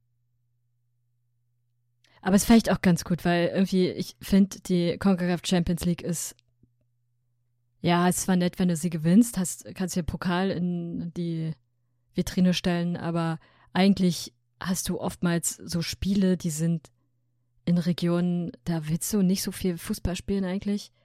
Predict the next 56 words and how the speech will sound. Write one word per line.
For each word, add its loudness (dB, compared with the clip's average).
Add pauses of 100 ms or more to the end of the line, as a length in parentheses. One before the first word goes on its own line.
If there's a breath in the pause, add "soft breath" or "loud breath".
(240)
hast -10 (360)
riesige 0
Strapazen, -2
das -2
Risiko, -2
dass -4
sich -6
dann -4
einer -2
aus -4
dem -6
Team -6
verletzt, -4
ist -10
zusätzlich -4
da. -4 (680)
Von -8
daher 0
find -4
ich's -2
dann -4
auch -8
immer -8
nicht -10
ganz -8
so -16
tragisch, -8
dass -8
man -6
da -6
nicht -6
spielt. -10 (1040)
Weiß -6
nicht, -4
also -2
immer 2
wenn 2
die 0
Red 0
Bulls -2
in -4
der -2
concacaf -8
Champions -8
League -6
gespielt -6
haben, -6 (1700)
hat -6
mich -6
das -8
jetzt -4
nicht -2
so -6
wahnsinnig -6
gereizt, -10
so. -10